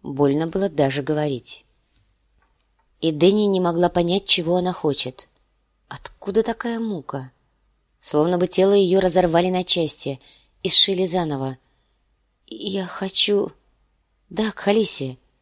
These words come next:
Чику мгновенно исчезла, выбежав из шатра с криком. Дэнни нуждалась в чем-то, в ком-то, в чем же?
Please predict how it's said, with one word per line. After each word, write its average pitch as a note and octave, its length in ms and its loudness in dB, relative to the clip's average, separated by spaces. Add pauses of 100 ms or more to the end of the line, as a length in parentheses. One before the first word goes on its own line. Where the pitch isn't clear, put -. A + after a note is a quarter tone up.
(360)
Чику F#3+ 380 2
мгновенно G#3+ 580 2
исчезла, C3+ 540 -2 (320)
выбежав D#3+ 420 0
из - 200 -2
шатра E3+ 320 2
с - 60 -2
криком. B2+ 500 -6 (840)
Дэнни G#3+ 400 2
нуждалась E3+ 880 0 (800)
в - 160 -20 (200)
чем-то, G3+ 720 -2 (800)
в - 160 -20 (180)
ком-то, F3+ 600 -2 (680)
в - 100 -20
чем G3 340 -2
же? C#3 260 -2